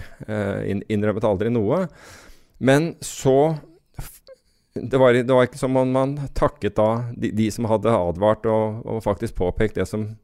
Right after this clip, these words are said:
viste seg å være riktig. Man skulle straffe dem,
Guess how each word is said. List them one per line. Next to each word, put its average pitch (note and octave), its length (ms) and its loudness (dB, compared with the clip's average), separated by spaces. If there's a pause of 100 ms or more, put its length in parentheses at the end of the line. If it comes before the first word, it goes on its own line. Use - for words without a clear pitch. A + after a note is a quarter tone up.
viste G#2+ 280 -2
seg F#2+ 40 -4
å G2+ 80 0
være G#2 200 0
riktig. E3+ 420 -2 (500)
Man A#2 140 2
skulle C3 160 0
straffe - 480 -4
dem, G#2+ 240 0